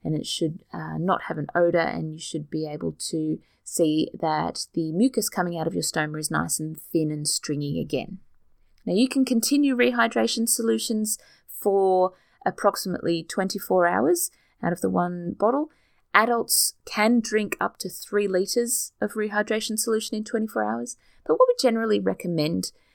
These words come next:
is if you are dehydrated, you can have a litre of water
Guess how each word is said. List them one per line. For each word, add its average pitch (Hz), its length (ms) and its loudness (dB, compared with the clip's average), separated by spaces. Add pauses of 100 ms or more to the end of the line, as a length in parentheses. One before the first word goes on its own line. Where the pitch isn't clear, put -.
(140)
is 190 180 2
if 214 180 -2
you 226 120 0
are 196 120 4
dehydrated, 180 840 -2
you 180 100 -2
can 180 200 -10
have 175 180 -4
a 175 80 -2
litre 220 380 2
of 185 120 -4
water 170 480 0